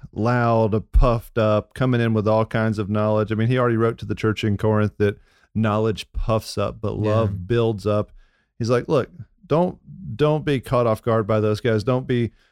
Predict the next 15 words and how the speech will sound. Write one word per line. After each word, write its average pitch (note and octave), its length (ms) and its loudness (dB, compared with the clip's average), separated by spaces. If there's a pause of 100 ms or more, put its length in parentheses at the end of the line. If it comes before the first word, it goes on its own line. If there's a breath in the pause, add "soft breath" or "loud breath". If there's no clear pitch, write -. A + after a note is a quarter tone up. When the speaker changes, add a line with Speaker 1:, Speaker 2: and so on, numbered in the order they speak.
(140)
Speaker 1:
bullied A#2+ 520 2
by, A2 520 0
by G#2+ 200 -2
those G#2+ 240 -2
folks. A2 420 -2 (680 soft breath)
They're C3+ 240 0
just D#3 240 -2
in C3+ 140 -2
it A#2+ 120 -4
for G2+ 160 -4
self-profit G#2+ 880 -2 (200)
and B2+ 200 0
Speaker 2:
Mm-hmm. G2 80 -4
Speaker 1:
financial G2 460 -2
profit." - 440 -6